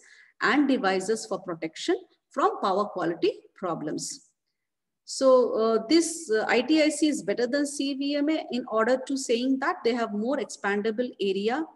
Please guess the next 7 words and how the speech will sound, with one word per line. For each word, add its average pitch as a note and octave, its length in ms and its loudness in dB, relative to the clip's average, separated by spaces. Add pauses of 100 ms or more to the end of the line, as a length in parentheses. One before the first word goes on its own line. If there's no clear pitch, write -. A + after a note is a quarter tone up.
(280)
and A#3+ 140 2
operating F#3 540 0
region. E3 400 -6 (960)
Moreover, D#4 800 4
the - 160 -2
instrumentation D4 840 0
to C#4 100 -6